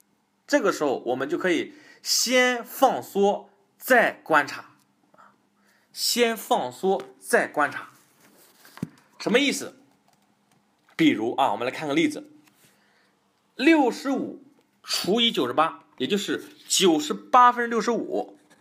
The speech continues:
和一百九十五除以三百一十二啊，也就是三百一十二分之一百九十五，这样两个分数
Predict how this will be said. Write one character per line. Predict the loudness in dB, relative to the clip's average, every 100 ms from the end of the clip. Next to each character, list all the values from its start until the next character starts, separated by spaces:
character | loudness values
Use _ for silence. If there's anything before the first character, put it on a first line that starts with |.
| _ _ _ _ _ _
和 | -8 2 6 6 4 -4 _ _
一 | 0 2 4
百 | 0 2 6 6 4
九 | 0 -2
十 | 0 -2
五 | -4 -6 -12 _ _ -12
除 | -8 -2 2 2
以 | 2 -2
三 | 0 2
百 | 2
一 | -4
十 | -4
二 | -6 -8 _ _ _ _
啊， | -6 -4
也 | -2
就 | 0
是 | 0 -4 -6 -12
三 | 0 2 4 2
百 | 2 2 0 _ _
一 | -2 2
十 | 4
二 | 4 2 -6
分 | -6 0 0
之 | 0 -4 -6 -8
一 | -6 -4
百 | -2 2 2
九 | 0
十 | -2
五， | -4 -6 -16 _ _ _
这 | 2
样 | 4
两 | 4 0
个 |
分 | -4
数 | -6 -4 -6